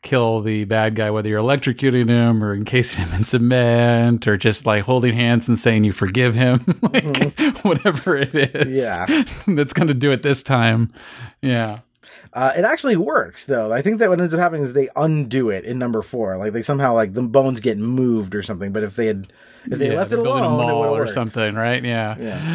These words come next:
Speaker 2: Yeah.
Speaker 1: Uh, okay, so that, and, and Dream Warriors, they call it the Dream Warriors because, like, I vaguely remember this, but, like, somebody is basically recruiting these kids to
Speaker 2: It's
Speaker 1: go into
Speaker 2: Nancy.
Speaker 1: their dream.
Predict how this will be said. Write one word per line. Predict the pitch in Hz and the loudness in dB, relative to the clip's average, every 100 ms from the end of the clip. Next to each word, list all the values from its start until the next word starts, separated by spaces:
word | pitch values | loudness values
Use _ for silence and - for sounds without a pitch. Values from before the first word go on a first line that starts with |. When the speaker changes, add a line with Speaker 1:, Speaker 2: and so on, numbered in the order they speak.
| 156 127 | -4 -6
Speaker 2:
Yeah. | - 135 131 131 - | 0 2 4 2 0
Speaker 1:
Uh, | 185 | -2
okay, | 180 139 | 2 0
so | 135 156 | 2 0
that, | 170 - | 0 0
and, | 190 185 185 | 0 2 2
and | 151 | 2
Dream | 202 233 | 2 4
Warriors, | 190 | 4
they | 170 | 2
call | 226 | 2
it | 220 | 0
the | 160 | -2
Dream | 220 233 | 0 2
Warriors | 202 175 135 | 4 2 0
because, | 160 - 160 147 156 | -4 0 0 0 0
like, | 147 135 120 - | 2 2 -2 -2
I | 143 | -2
vaguely | 127 151 151 143 | 2 0 2 2
remember | 139 160 151 | 2 2 2
this, | 135 | 2
but, | - 131 | 0 -6
like, | 135 135 120 | 0 0 0
somebody | - 170 165 151 | 0 2 2 2
is | 127 | 2
basically | 143 135 143 123 | 0 0 0 0
recruiting | 120 - 151 151 139 131 120 | -2 -2 -2 0 2 2 2
these | 117 113 107 _ _ _ | 0 -4 -6 _ _ _
kids | - 139 127 120 | -4 0 0 0
to | |
Speaker 2:
It's | 151 120 | -2 0
Speaker 1:
go | 127 123 | 0 2
into | 127 175 | 2 2
Speaker 2:
Nancy. | 220 117 | 2 0
Speaker 1:
their | 117 | -2
dream. | 117 - 131 123 127 | -8 -4 0 0 -2